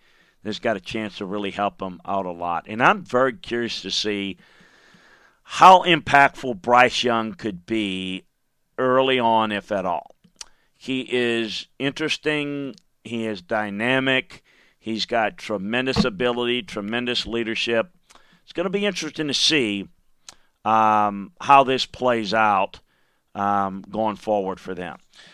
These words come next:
Said I would get into this a little bit, so I wanna do it. Um,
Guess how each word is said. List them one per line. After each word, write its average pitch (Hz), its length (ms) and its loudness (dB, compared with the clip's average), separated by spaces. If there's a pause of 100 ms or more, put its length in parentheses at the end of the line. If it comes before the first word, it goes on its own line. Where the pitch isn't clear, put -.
(140)
Said 247 320 4
I 208 140 12
would 143 280 2
get 147 180 2
into 143 360 0
this 127 260 0
a 117 40 -2
little 117 240 -2
bit, 113 280 -2
so 120 140 0
I 113 80 4
wanna 127 320 -2
do 117 300 0
it. 104 180 -2
Um, 107 500 2